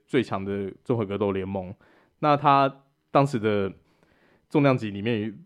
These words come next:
好手如云啊，像他第一次拿冠军的时候，在零三年的三月二十一号，在 Pride 二十五挑战当时的重量级王者，就是 Antonio Rodrigo Doguera，就是大诺盖。那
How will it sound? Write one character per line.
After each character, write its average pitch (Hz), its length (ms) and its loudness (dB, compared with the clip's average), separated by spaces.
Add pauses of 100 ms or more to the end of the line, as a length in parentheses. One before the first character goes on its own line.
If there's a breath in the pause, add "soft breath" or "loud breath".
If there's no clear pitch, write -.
(160)
好 120 220 2
手 117 180 0
如 101 220 -6
云 98 200 -6
啊， 90 180 -10 (640)
像 - 260 -2
他 143 120 4
第 147 180 2
一 139 40 2
次 139 160 0
拿 110 160 2
冠 120 180 2
军 117 140 -2
的 110 100 -2
时 95 100 -8
候， 107 220 0
在 117 160 -2
零 101 180 -8
三 110 160 -4
年 101 140 -8
的 98 80 -8
三 110 180 -6
月 113 100 -2
二 110 100 -4
十 104 120 -10
一 98 80 -14
号， 95 240 -6
在 117 160 -6
Pride 110 220 -2
二 110 100 -2
十 101 140 -12
五 98 260 -14 (380 soft breath)
挑 107 140 -2
战 127 120 2
当 127 200 2
时 113 160 -8
的 101 160 -6
重 120 160 -4
量 113 120 -2
级 104 120 -8
王 98 180 -4
者， 95 180 -10
就 107 160 -10
是 104 200 -10
Antonio 104 520 -4
Rodrigo 104 560 -4
Doguera， 101 540 -10 (380)
就 123 100 -6
是 110 180 -2 (520)
大 117 120 0
诺 107 200 -4
盖。 95 260 -8 (720 soft breath)
那 165 260 0